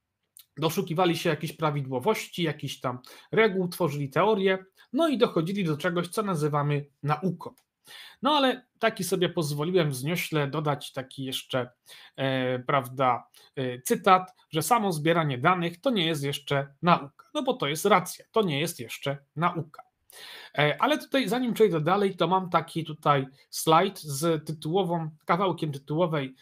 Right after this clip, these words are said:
strony publikacji naukowej pod tytułem, e, Rozpuszczanie, roztwarzanie właściwie miedzi w stężonym kwasie siarkowym. Chodzi oczywiście o kwas siarkowy sześć. I proszę tu zwrócić uwagę, jest podkreślone, że jest to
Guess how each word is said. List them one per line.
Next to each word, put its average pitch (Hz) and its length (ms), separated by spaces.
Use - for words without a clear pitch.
strony 196 420
publikacji 170 640
naukowej 151 480
pod 156 200
tytułem, 175 560
e, 143 260
Rozpuszczanie, 190 800
roztwarzanie 170 640
właściwie 147 440
miedzi 175 460
w 170 440
stężonym 185 760
kwasie 156 580
siarkowym. 156 560
Chodzi 202 200
oczywiście 170 420
o 139 40
kwas 151 260
siarkowy 143 600
sześć. - 640
I 151 100
proszę 277 220
tu 262 120
zwrócić 214 420
uwagę, 156 380
jest 160 180
podkreślone, 156 800
że 156 140
jest 247 280
to 226 240